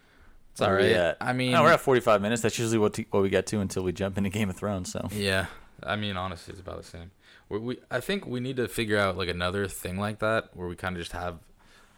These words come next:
Speaker 1: a reoccurring, like, segment at the end of the show.
Speaker 2: Yeah.
Speaker 1: Not anything like Game of Thrones,
Speaker 2: Definitely.
Speaker 1: but I don't know. We'll have to figure
Speaker 2: Yeah,
Speaker 1: it
Speaker 2: we'll
Speaker 1: out.
Speaker 2: keep thinking about it.
Speaker 1: You know, maybe
Speaker 2: 'Cause
Speaker 1: we
Speaker 2: we don't think it's perfect, even though I guess you guys think it's perfect. But, um, <laughs> yeah,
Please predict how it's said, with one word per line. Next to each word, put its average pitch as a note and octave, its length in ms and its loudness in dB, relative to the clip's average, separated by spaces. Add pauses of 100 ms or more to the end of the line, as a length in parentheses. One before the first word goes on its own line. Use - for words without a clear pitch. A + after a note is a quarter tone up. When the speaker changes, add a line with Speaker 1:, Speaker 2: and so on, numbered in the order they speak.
(220)
Speaker 1:
a F#2 140 -4
reoccurring, F2+ 640 -4
like, - 280 -14
segment G2+ 500 -8
at G#2 120 -12
the - 80 -12
end G#2 60 -8
of G#2+ 60 -10
the G#2 40 -10
show. G#2+ 340 -8 (200)
Speaker 2:
Yeah. F#2+ 160 -8 (640)
Speaker 1:
Not F2 320 -8 (680)
anything E2 580 -14 (180)
like - 160 -16
Game F2 160 -10
of F2+ 80 -12
Thrones, G2 340 -4
Speaker 2:
Definitely. E2 340 -4 (720)
Speaker 1:
but F#2 60 -14
I F#2+ 40 -10
don't G#2+ 120 -10
know. F#2+ 80 -10 (100)
We'll F#2+ 100 -10
have F#2+ 120 -10
to G2+ 80 -20
figure G2 180 0
Speaker 2:
Yeah, F3 80 8
Speaker 1:
it F3 40 10
Speaker 2:
we'll F3 80 8
Speaker 1:
out. E3+ 40 -2
Speaker 2:
keep G#3+ 160 0
thinking F3+ 280 4
about E3+ 340 8
it. - 120 2 (280)
Speaker 1:
You A2 80 -6
know, A2 80 -4
maybe B2+ 160 -2
Speaker 2:
'Cause C3+ 100 4
Speaker 1:
we C#3+ 60 6
Speaker 2:
we F#3 80 12
don't C4 140 10
think G#3 120 10
it's D3+ 100 6
perfect, C3+ 400 6
even D3 180 2
though C#3 100 8
I B2 80 8
guess B2 240 2
you B2+ 80 -2
guys B2+ 180 4
think F#2+ 140 -2
it's F2+ 100 -6
perfect. F2+ 480 -4
But, F#2 300 -4
um, F2 500 -2 (140)
<laughs> - 880 -16
yeah, C3+ 280 0